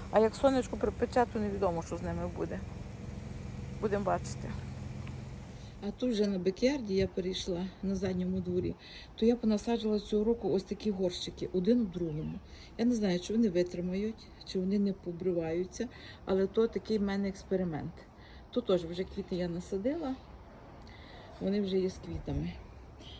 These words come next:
Тут в мене в горщику троянди і лілії. Ну, є братики, звичайно. А тут я маю жовті троянди. Тут ті цвітуть, бачите, гарно. Ці квітнуть.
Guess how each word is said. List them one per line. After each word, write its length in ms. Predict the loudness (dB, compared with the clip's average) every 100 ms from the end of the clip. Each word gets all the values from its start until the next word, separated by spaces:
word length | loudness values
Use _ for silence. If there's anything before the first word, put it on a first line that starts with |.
| -6
Тут 160 | -2 4
в 40 |
мене 220 | 4 4
в 40 | 4
горщику 440 | 2 0 -4 -4
троянди 560 | -2 0 0 2 0 0
і 40 |
лілії. 580 | 0 0 -2 -2 -4 -4 -6 -14 -16 -14 -14 -14 -16 -16 -16 -16 -14 -14 -14 -14 -8
Ну, 140 | -4 -2
є 140 | 0
братики, 540 | 0 0 0 -4 -4
звичайно. 640 | -4 -6 -4 -4 -2 -4 -6 -10 -16 -16 -8
А 100 | -4
тут 240 | -4 -4 0
я 80 | 0
маю 320 | 2 2 0
жовті 480 | 0 0 -2 -6 -8 -10 -18 -16 -8
троянди. 560 | -4 -2 -2 -4 -6 -8 -10 -12 -12 -12 -16 -18 -18 -18 -16 -16 -16 -14 -14 -14 -14 -8 -8 -8 -8
Тут 100 | -6
ті 140 | -6 -6
цвітуть, 440 | -8 -8 -6 -6 -6
бачите, 360 | -8 -8 -8
гарно. 340 | -6 -6 -6 -8 -10 -14 -16 -16 -14 -14 -14 -14 -12 -12 -12
Ці 260 | -10 -8 -8 -12 -16 -8
квітнуть. 460 | -4 -4 -2 -4